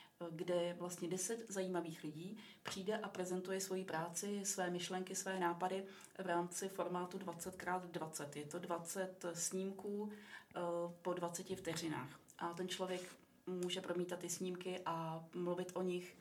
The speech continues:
Jsou to zajímaví lidé a právě divadelní léto je propojeno s tou Peče Kučou nejenom místem, ale i tím, že tam bude režisér Švandy Du-, Dudáka Marek Němec, který bude mluvit o své tvorbě, o divadelním létě, ale i o svém novém divadle, které má tady v Praze.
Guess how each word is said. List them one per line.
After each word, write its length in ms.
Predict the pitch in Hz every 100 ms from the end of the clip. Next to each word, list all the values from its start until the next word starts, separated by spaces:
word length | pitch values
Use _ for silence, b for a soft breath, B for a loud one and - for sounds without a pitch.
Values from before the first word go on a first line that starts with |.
| B B B B -
Jsou 200 | 175 185
to 200 | 180 185
zajímaví 680 | 180 180 180 180 175 180 175
lidé 380 | 175 180 180 185 B B B
a 220 | 175 165 - 180 -
právě 260 | 175 175
divadelní 460 | 180 180 180 180 180
léto 260 | 170 170
je 100 | 185
propojeno 560 | 180 175 170 180 175 175
s 80 | -
tou 100 | 180
Peče 260 | 175 170
Kučou 300 | 185 180 196
nejenom 340 | 180 180 180 180
místem, 380 | 170 165 175 175
ale 120 | 170
i 160 | 170 180
tím, 200 | - 170
že 100 | 175
tam 180 | 170 170
bude 200 | 175 175
režisér 500 | 165 170 - 170 165
Švandy 340 | - 170 170
Du-, 240 | 170 165 160
Dudáka 420 | 165 170 160 156
Marek 320 | 160 156 156 165
Němec, 300 | 156 156 -
který 300 | - 156 156
bude 260 | 160 147 147
mluvit 300 | 160 151 156
o 60 | 165
své 220 | - 160
tvorbě, 400 | 160 165 156 143 - B B B -
o 20 |
divadelním 520 | 170 180 170 165 165
létě, 380 | 160 151 151 147 147
ale 220 | 156 151
i 140 | 151
o 120 | - 160
svém 300 | - 160 160
novém 240 | 156 156
divadle, 360 | 156 147 147 143
které 240 | - 151
má 140 | 143
tady 180 | 143 147
v 60 | 151
Praze. 240 | - 139